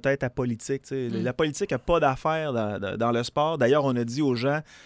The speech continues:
Speaker 1: excusez, là, mais pour ce qui est de l'hymne national, il y a des joueurs américains qui font partie d-, du club de hockey canadien, exemple,
Speaker 2: Ouais.
Speaker 1: comme Cole Caulfield, Lane Hutson. Puis de huer l'hymne national américaine, c'est, c'est un peu, euh, c'est un peu weirdo.
Speaker 2: Mm.
Speaker 1: Fait que faites attention. Moi, j'étais pour ça.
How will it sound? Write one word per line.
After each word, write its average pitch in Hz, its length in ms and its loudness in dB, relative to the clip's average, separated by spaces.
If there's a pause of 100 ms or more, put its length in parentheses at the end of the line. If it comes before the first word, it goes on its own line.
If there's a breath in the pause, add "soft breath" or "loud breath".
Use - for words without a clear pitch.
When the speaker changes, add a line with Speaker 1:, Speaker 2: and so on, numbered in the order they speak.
(180 loud breath)
Speaker 1:
excusez, 131 380 -4
là, 147 100 -4
mais 120 120 -2
pour 120 180 -6
ce - 60 -12
qui 147 60 -6
est - 20 -4
de 139 60 -2
l'hymne 135 120 0
national, 127 440 -2
il - 20 -6
y 120 40 0
a 117 40 -2
des 117 140 0
joueurs 131 220 0
américains 117 520 -2
qui - 180 -10
font 123 240 -4
partie 143 520 -8
d-, 113 120 -8
du 104 160 -12
club 131 220 -2
de 123 80 4
hockey 117 260 2
canadien, 120 640 0
exemple, 135 480 -4
Speaker 2:
Ouais. - 180 -20
Speaker 1:
comme 120 200 0
Cole 139 220 4
Caulfield, 135 580 2
Lane 123 180 0
Hutson. 147 400 -4 (300 loud breath)
Puis 147 160 -4
de 139 240 10
huer 160 260 4
l'hymne 143 160 2
national 131 380 2
américaine, 131 540 -2
c'est, 127 180 -2
c'est - 160 -6
un 120 80 -2
peu, 147 280 2
euh, 113 140 0
c'est - 120 -6
un 135 100 4
peu 165 200 4
weirdo. 135 500 4
Speaker 2:
Mm. 160 40 -8 (220 loud breath)
Speaker 1:
Fait 135 120 0
que - 60 -6
faites 165 220 4
attention. 139 440 2
Moi, 151 120 -2
j'étais 143 260 0
pour 156 280 -4
ça. 160 200 -4